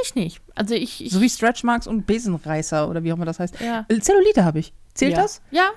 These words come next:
Speaker 1: das
Speaker 2: zwar
Speaker 1: zählt.
Speaker 2: gefühlt am ganzen Körper, außer im
Speaker 1: Mhm.
Speaker 2: Gesicht.
Speaker 1: Ja, das, genau.
Speaker 2: Ich, ich, ich glaube, ich hab, ich glaube, ich habe Zellulite an den Schultern oder, oder hier an der Seite. Ich weiß auch nicht. Aber es fühlt, es
Speaker 1: Mhm.
Speaker 2: sieht, finde ich, so aus.
Speaker 1: Mhm.
Speaker 2: Keine Ahnung.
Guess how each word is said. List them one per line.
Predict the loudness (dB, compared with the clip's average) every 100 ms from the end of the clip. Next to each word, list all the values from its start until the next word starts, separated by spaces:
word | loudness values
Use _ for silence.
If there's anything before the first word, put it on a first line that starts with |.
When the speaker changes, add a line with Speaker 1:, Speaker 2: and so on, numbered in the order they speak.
| -2
Speaker 1:
das | 0
Speaker 2:
zwar | 4 4
Speaker 1:
zählt. | 4
Speaker 2:
gefühlt | 0 6 6 6
am | 2
ganzen | 0 -2 0
Körper, | 2 4 2
außer | 2 0 0
im |
Speaker 1:
Mhm. | 2
Speaker 2:
Gesicht. | 0 0 -4 -8 -6
Speaker 1:
Ja, | -6 -8 _ -14
das, | -14 -14 -20 -20 -20 -12
genau. | -6 -6 -8 -4
Speaker 2:
Ich, | -2 -2
ich, | -4 -4
ich | -2
glaube, | 2 2 2
ich | 0
hab, | -4
ich | -4
glaube, | -2 -2
ich | 0
habe | 0 -2 -6
Zellulite | -4 -2 -2 -4
an | -4
den | -4
Schultern | -2 -4 -4 -8 -10 _
oder, | -4 -2 -2 -4 -8
oder | -6 -4
hier | -2 -2 -2
an |
der | -6 -4
Seite. | -4 -4 -10
Ich | -4
weiß | -2 0
auch | 0
nicht. | 0 -4 -4
Aber | -4
es | -2
fühlt, | -4 -4 -6
es | -18 -12 -6
Speaker 1:
Mhm. |
Speaker 2:
sieht, | -6 -6 -12 _ -10
finde | -6
ich, | -4
so | -2
aus. | -4 -6 -10
Speaker 1:
Mhm. | -10 -6
Speaker 2:
Keine | -6 -6
Ahnung. | -8